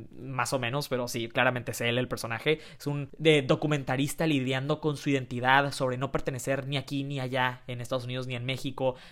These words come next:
lidiando con esas dificultades con su familia, cómo se está representando eso con la gente alrededor de él, en su arte y todo eso, ese conflicto interno que se crea. Comenta en la película sobre problemas que estamos viviendo en México, en la sociedad en general, y honestamente se me hizo muy,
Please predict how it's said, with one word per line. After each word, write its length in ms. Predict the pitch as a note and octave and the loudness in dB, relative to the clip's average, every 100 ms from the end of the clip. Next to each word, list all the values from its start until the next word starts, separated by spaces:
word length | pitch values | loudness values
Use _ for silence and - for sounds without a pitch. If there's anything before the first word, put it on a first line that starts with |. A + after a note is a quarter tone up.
| - | -6
lidiando 320 | C3 C3 C#3+ | -4 -2 0
con 100 | C3+ | -2
esas 160 | C3+ | -2
dificultades 520 | D3+ C#3+ C3+ A#2+ B2+ - | -4 -4 -4 -2 0 0
con 100 | C#3+ | -4
su 140 | C#3 | -6
familia, 640 | - A#2+ B2+ D3 D3 C3+ | -6 -4 0 2 4 2
cómo 180 | C3+ C3+ | 0 -6
se 100 | C#3+ | -6
está 220 | B2+ C3+ | -2 0
representando 540 | B2+ C#3 C#3 B2 B2 C3+ | 0 0 -4 -6 -4 -4
eso 160 | D3 | -4
con 80 | C#3+ | -4
la 80 | B2 | -4
gente 180 | B2 C3+ | -4 -2
alrededor 400 | C#3 B2+ A#2+ B2+ | 0 0 2 4
de 240 | C3 C#3 | 6 6
él, 100 | D3+ | 6
en 100 | C#3+ | 4
su 220 | B2+ C3 | 0 4
arte 360 | B2+ C#3+ D3 D3 | 10 10 8 0
y 80 | B2+ | 0
todo 300 | D3 D#3 D3+ | 2 4 4
eso, 220 | C#3+ D#3 | 4 0
ese 260 | C#3+ - - | -2 -4 -6
conflicto 640 | C3+ A#2 - C3+ C3+ - | -6 -6 -4 -2 0 -2
interno 500 | D3 C#3 C#3 C3+ C#3+ | -4 -2 -2 -2 -4
que 80 | - | -6
se 140 | B2+ | -10
crea. 340 | B2 C3 C#3 C#3+ - - | 0 6 6 6 0 -8
Comenta 440 | - C#3 C#3+ C#3 D#3+ | -4 0 0 2 2
en 60 | |
la 120 | D#3 | 2
película 340 | C3 B2 D3+ D3+ | 0 -4 0 0
sobre 400 | D3+ C#3 C3 C3 | 2 0 2 0
problemas 380 | C3+ C3 C3 C#3+ | 0 -2 0 -2
que 120 | C3+ | -4
estamos 220 | B2+ C#3 | -4 -4
viviendo 300 | C3+ B2 C#3 | -2 -2 -2
en 140 | C3+ | -2
México, 600 | C3+ C#3+ - C#3+ D3 C#3+ C#3+ - - | 0 0 -2 -4 0 0 -2 -12 -16
en 140 | B2 C3+ | -6 -2
la 100 | B2+ | 0
sociedad 500 | D#3 C3+ B2+ B2+ C#3+ | 0 -2 2 6 6
en 60 | |
general, 540 | C#3+ C#3 B2 B2+ D#3 - | 4 0 4 8 8 6
y 120 | C#3 | 0
honestamente 680 | C#3 D#3+ - G#3+ G#3+ G#3+ B3+ - | 0 0 -2 -2 -2 0 -2 -2
se 120 | - | -6
me 120 | B2+ | -6
hizo 340 | B2 F#3 - - | -2 -2 -2 -6
muy, 800 | A#2+ A#2+ B2+ D3+ F#3+ G#3 G#3+ | -14 -12 -4 0 4 4 2